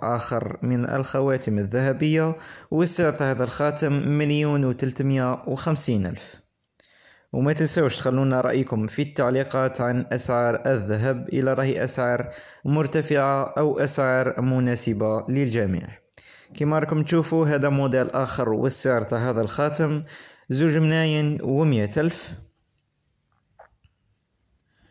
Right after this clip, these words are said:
نروحوا الآن إلى صورة أخرى اللي راح تظهر معكم في الفيديو. كما راكم تشوفوا السعر تاع هذا الخاتم زوج ملايين وخمسمية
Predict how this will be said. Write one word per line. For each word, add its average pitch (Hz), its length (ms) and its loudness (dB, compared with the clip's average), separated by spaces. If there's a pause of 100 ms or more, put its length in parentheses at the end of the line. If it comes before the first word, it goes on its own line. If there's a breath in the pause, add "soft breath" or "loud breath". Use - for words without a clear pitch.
(800)
نروحوا 156 560 2
الآن 135 280 0
إلى 131 300 0
صورة 139 520 0
أخرى 113 460 -2
اللي 127 140 0
راح 117 120 0
تظهر 120 340 -2
معكم 113 460 -2
في - 160 -10
الفيديو. 107 560 0
كما 113 260 -2
راكم 101 260 -4
تشوفوا 139 480 -2 (640 loud breath)
السعر 180 320 2
تاع 135 240 0
هذا 113 120 0
الخاتم 135 640 -2
زوج 127 340 0
ملايين 127 540 0
وخمسمية 120 640 -2